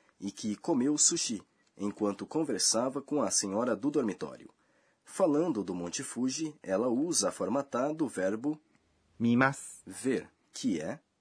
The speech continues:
Speaker 2: "Mita".
Speaker 1: e acrescenta ri, dizendo
Speaker 2: "Mitari".
Speaker 1: Falando de sushi, ela usa a forma tá de
Speaker 2: "Tabemasu".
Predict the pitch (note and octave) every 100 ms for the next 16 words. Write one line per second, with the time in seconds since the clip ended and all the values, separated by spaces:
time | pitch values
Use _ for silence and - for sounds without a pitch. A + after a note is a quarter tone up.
0 | _ _ _ - A#2+ C3+ - - _ _
1 | _ _ - G2+ G2+ - - - A#2+ C3
2 | C#3 C#3+ C3 - B2 A#2+ D#2+ _ _ -
3 | A2 - D#2+ E2 A#2 E3 _ _ _ _
4 | _ - B2 C#3 F2 D2 - _ _ _
5 | _ _ _ _ _ _ _ _ - -
6 | A2+ G#2 G#2+ G2+ F2+ F#2 F2 E2+ - C#3+
7 | - A#2+ - _ _ - D3 E3 B2 D#3
8 | B2+ G2 - F2+ G#2+ C#3+ - A2+ D#3+ _
9 | - G2 A#2 E3+ _ _ _ _ _ _
10 | - A2 C3+ B2+ B2 - -